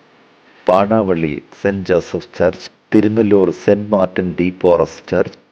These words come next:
ഉലവൈപ്പ് എന്നീ പള്ളികളാണവ. എല്ലാ വർഷവും ഓഗസ്റ്റ് പതിനഞ്ചിന് ആഘോഷിക്കപ്പെടുന്ന സ്വർഗാരോപണ പെരുന്നാളിൽ ധാരാളം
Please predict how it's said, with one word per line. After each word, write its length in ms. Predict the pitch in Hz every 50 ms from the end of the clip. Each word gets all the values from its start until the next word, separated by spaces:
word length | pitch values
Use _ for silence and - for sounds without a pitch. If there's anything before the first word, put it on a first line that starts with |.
| _ _ - 90 92
ഉലവൈപ്പ് 600 | 98 107 120 113 110 107 92 85 - - - - - - - 90
എന്നീ 200 | 92 98 107 107 -
പള്ളികളാണവ. 640 | - 80 78 80 76 78 73 71 73 73 76 73 71 76 73 - - _ _ _ _ - - 90
എല്ലാ 180 | 90 95 113 113 110 104
വർഷവും 400 | 95 - - - 90 85 95 113 127 - _ _ _ _ _ _ _ _ -
ഓഗസ്റ്റ് 540 | 85 90 95 107 110 110 135 127 - - 113 - 85
പതിനഞ്ചിന് 520 | 82 80 87 85 87 80 - - 82 80 78 80
ആഘോഷിക്കപ്പെടുന്ന 800 | 80 - 101 - - - - - 80 - 85 78 80 73 73 73 71 73 - - - _ - -
സ്വർഗാരോപണ 760 | - 95 98 101 95 - 113 107 104 98 101 98 90 90 87 82 78 -
പെരുന്നാളിൽ 480 | - - 82 76 78 73 73 78 82 101 123 - _ _ _ _ _ _ - -
ധാരാളം 460 | 92 87 90 90 98 101 101 104 98